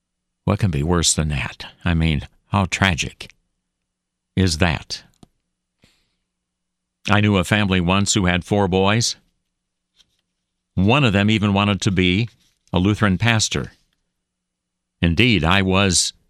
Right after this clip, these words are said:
privileged to be their pastor at that time. And it was a Friday night. I was out jogging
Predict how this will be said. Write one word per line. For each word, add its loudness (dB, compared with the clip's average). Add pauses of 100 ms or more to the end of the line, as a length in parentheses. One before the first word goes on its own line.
(140)
privileged 0 (580)
to 2
be 2
their 0
pastor 0 (160)
at 0
that -2
time. 0 (1300)
And 2
it 0
was 0
a 0
Friday 0
night. -6
I -6
was -2
out 0
jogging 0